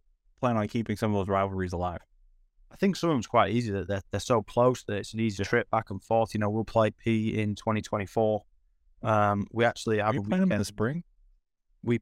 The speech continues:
Speaker 2: we play them coming up soon, yeah, April fifteenth.
Speaker 1: Oh,
Speaker 2: We'll have
Speaker 1: awesome.
Speaker 2: them and Bethel come in, and we'll kinda do a three-way.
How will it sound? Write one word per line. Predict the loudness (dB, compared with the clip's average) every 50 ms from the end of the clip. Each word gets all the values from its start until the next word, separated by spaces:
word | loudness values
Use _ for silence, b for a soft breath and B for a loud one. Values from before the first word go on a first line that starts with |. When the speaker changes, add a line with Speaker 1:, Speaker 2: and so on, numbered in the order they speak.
| _ -2
Speaker 2:
we | -2 -2
play | -2 2 2 4 4 4
them | 4 2 0
coming | -2 -2 -2 0 0
up | -2 -4 _
soon, | -14 -4 -2 -2 -2 0
yeah, | 0 0 2
April | 2 2 0 -2 -6 -8
fifteenth. | -4 -4 -6 -6 -4 -4 -4 -4 -2 -2
Speaker 1:
Oh, |
Speaker 2:
We'll | -2 2
have | 2 2 0
Speaker 1:
awesome. | 2 0
Speaker 2:
them | 0 0 0
and | 0 -2 -4
Bethel | -6 -6 -6 -8 -12 -12 -6
come | -2 0 2
in, | 2 2 2
and | 0 -2
we'll | -4
kinda | -4 -4 -4 0 0
do | 0 0
a | 0
three-way. | -2 -2 -2 -2 -2 0 0 0 2 2 0